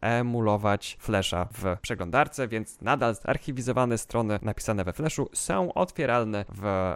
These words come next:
naszym ukochanym Firefoxie czy w Chromie i można osadzać sobie pliki flashowe na stronie jak za starych, dobrych?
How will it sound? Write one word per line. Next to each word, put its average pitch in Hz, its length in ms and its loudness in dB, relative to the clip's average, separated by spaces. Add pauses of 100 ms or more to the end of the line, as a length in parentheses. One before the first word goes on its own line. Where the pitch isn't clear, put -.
naszym 104 380 -4
ukochanym 95 460 -4
Firefoxie 98 580 -4
czy - 140 -14
w - 100 -18
Chromie 92 300 -2
i 92 140 -10
można 92 380 -4
osadzać 104 560 -2
sobie 85 420 -6
pliki 147 280 -2
flashowe 98 480 -2
na 104 120 -2
stronie 117 440 2
jak 113 280 0
za 107 160 2
starych, 151 680 4
dobrych? 226 640 0